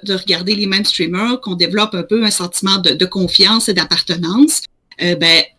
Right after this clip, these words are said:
ça, ça va d'être de si, euh, on veut parler directement à cette personne-là qu'on voit dans notre écran,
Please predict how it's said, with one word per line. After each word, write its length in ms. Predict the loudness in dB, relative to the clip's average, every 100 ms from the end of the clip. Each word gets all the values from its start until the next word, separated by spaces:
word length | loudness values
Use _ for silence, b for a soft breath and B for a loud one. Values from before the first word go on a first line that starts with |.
| _ _ -2
ça, 340 | 2 4 2
ça 200 | 0 0
va 160 | 0 2
d'être 300 | 4 2 2
de 260 | 2 4 4
si, 520 | 4 0 2 4 6
euh, 140 | 6 4
on 140 | 4
veut 180 | 2 2
parler 480 | 0 0 0 0 2
directement 600 | 0 -2 -2 -4 -2 -2
à 80 |
cette 220 | -2 -2 -4
personne-là 460 | -4 -2 -2 -4
qu'on 260 | -2 -2 -2
voit 420 | -2 0 2 0
dans 220 | 0 0
notre 260 | 0 0 -2
écran, 300 | -2 0